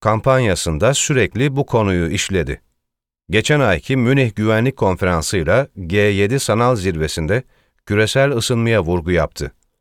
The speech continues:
Yirmi yedi Ocak'taki konuşmasında da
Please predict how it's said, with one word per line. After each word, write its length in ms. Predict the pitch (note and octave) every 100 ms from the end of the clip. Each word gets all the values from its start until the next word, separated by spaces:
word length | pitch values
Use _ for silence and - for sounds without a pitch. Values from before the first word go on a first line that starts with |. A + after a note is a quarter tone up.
| _ _ -
Yirmi 320 | E2+ A2 A#2
yedi 180 | B2+ C#3
Ocak'taki 580 | D3 C3 A#2+ - A#2+ A#2+
konuşmasında 760 | A2 A2 - G#2+ - A2 F#2+
da 200 | E2+ A#2+